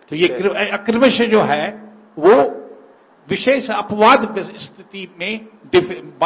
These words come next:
Speaker 1: लाइफ के डिफेंस के लिए, बॉडी के डिफेंस के लिए आत्मा करती है।
Speaker 2: ठीक है, आत्मा करती नहीं है ये नहीं बोलिए वहां पर,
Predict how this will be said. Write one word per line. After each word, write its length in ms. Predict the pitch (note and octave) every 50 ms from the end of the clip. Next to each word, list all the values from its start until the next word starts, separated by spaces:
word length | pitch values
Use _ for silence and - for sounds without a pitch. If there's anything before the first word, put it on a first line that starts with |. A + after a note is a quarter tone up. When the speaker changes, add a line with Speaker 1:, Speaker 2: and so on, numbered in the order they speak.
| F3
Speaker 1:
लाइफ 420 | D#3 D#3+ D#3+ D#3+ D#3+ F3+ G#3+ B3 A3+
के 300 | A3 - A3 A3 F#3+ F3
डिफेंस 420 | - E3 D#3 D#3 E3 F3+ D#3+ -
के 140 | - F3+ F3
लिए, 120 | F3 F3 E3+
बॉडी 220 | - E3+ F3 E3+ A#3
के 120 | A3 G3
डिफेंस 380 | E3+ F3 - - F3+ F#3 E3 -
के 120 | - E3
लिए 260 | D#3 C#3+ C3+ C#3 - _ _ _ _ _ _ _ _ _ _ _ _ _ _ _ _ _ _ _ _ _ _ _ - -
आत्मा 280 | D3+ D3+ - - C#3+
करती 380 | C#3 - C3+ A#2+ A#2 - - A#2
है। 140 | G#2+ _ _ _ _ _ _ _ _ _ _ _ _ _ _ _ _ _
Speaker 2:
ठीक 200 | - A#2 A#2 -
है, 100 | E3+ D#3+
आत्मा 420 | - - A2 A2 A2+ - - E3+ D#3+
करती 500 | D#3+ - - B2 A2 - - - E3+ F3
नहीं 160 | F3 F3 E3+
है 240 | E3+ E3 D#3+ C#3 C#3
ये 80 | D3
नहीं 200 | D3 E3 E3 D#3+
बोलिए 280 | C#3+ C3+ A#2+ A#2+ A2+ A2+
वहां 160 | G#2 G2 F#2+
पर, 240 | F#2 - - - -